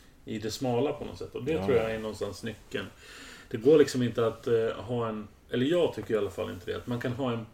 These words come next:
Speaker 1: podd som handlar om allt.
Speaker 2: Nej, det är meningslöst.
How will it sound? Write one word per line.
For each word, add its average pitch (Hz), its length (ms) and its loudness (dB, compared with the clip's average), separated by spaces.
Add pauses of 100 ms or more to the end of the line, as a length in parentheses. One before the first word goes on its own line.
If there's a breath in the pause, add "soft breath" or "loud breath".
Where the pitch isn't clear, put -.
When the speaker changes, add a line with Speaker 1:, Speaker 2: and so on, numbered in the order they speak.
Speaker 1:
podd 120 320 0
som 110 280 -8 (440 loud breath)
handlar 110 360 0
om 120 180 -4
allt. - 600 -6 (280)
Speaker 2:
Nej, 120 240 2 (120)
det 113 80 0
är 117 40 4
meningslöst. - 580 -2